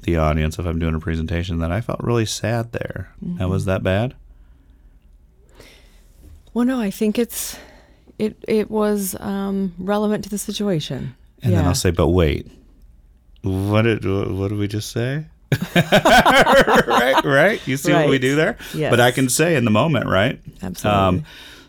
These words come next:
Speaker 1: tearing up and having tears, even at the funeral, right? I can be like, "Oh, I gotta hold it back. I gotta toughen up. I gotta, I'm
Speaker 2: Mm-hmm.
Speaker 1: gonna get through this," you know, all those things too, right? Because we automatically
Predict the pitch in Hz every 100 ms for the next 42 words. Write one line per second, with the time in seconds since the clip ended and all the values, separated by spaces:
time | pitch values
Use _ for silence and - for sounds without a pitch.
0 | _ - 120 117 110 117 107 87 98 101
1 | 101 98 101 107 87 95 95 - - 131
2 | 92 78 98 - - 92 90 85 82 82
3 | 78 76 85 71 82 78 76 78 78 92
4 | - 85 78 76 80 76 85 82 82 82
5 | - 90 80 78 - - 92 85 85 82
6 | - 85 80 - 101 82 85 82 87 -
7 | - _ _ _ _ - 98 101 92 85
8 | - 92 98 95 92 82 - 78 76